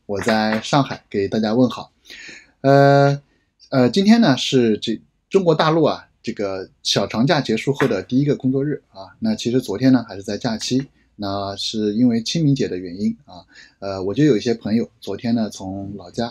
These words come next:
啊开车，有的回苏州，有的回无锡，有的回上海。那基本上呢在路上都堵了很长时间。呃，这也就从侧面说明呢，现在大陆的疫情呢得到了一定的控制。那基本上呢各个省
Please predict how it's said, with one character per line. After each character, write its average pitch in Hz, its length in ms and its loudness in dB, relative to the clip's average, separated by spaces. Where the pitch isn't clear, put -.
啊 98 100 -14
开 107 180 -10
车， 113 260 -4
有 98 120 -8
的 107 120 -4
回 113 140 -2
苏 147 180 -2
州， 156 240 6
有 104 120 -4
的 95 100 -12
回 104 140 -10
无 107 180 -4
锡， 143 300 0
有 98 100 -4
的 87 80 -14
回 92 140 -16
上 131 180 -2
海。 - 180 -12
那 110 120 -4
基 - 160 0
本 135 140 4
上 104 160 -6
呢 98 120 -10
在 104 120 -6
路 113 140 -4
上 104 160 -8
都 104 160 -2
堵 90 220 -16
了 90 100 -12
很 90 160 -16
长 98 140 -12
时 101 180 -6
间。 110 260 -4
呃， 107 160 0
这 165 120 2
也 127 120 4
就 117 120 -2
从 123 200 -2
侧 170 180 -2
面 131 140 2
说 147 180 -2
明 117 220 0
呢， 107 200 -8
现 127 220 -2
在 113 160 0
大 127 140 -4
陆 123 120 -4
的 117 60 0
疫 127 140 2
情 95 200 -8
呢 98 220 -14
得 92 120 -8
到 110 160 -4
了 95 180 -4
一 104 40 -10
定 123 160 0
的 101 120 -2
控 147 260 -4
制。 - 260 -2
那 101 320 -8
基 190 120 -2
本 131 140 2
上 113 160 -2
呢 107 180 2
各 156 100 -2
个 135 120 4
省 - 220 -8